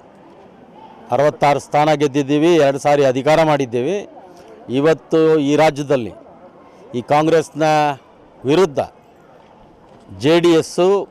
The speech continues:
ಮಾನ್ಯ ದೇವೇಗೌಡರು, ಕುಮಾರಣ್ಣವರು ನೇತೃತ್ವದಲ್ಲಿ ಜೆ ಡಿ ಎಸ್ ಮತ್ತು ಬಿ ಜೆ ಪಿ ಒಂದಾಗಿ ಹೋರಾಟ ಮಾಡ್ತಾ ಇದ್ದೀವಿ.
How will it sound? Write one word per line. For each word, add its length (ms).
ಮಾನ್ಯ 320
ದೇವೇಗೌಡರು, 760
ಕುಮಾರಣ್ಣವರು 960
ನೇತೃತ್ವದಲ್ಲಿ 760
ಜೆ 200
ಡಿ 100
ಎಸ್ 220
ಮತ್ತು 300
ಬಿ 140
ಜೆ 160
ಪಿ 120
ಒಂದಾಗಿ 440
ಹೋರಾಟ 320
ಮಾಡ್ತಾ 320
ಇದ್ದೀವಿ. 400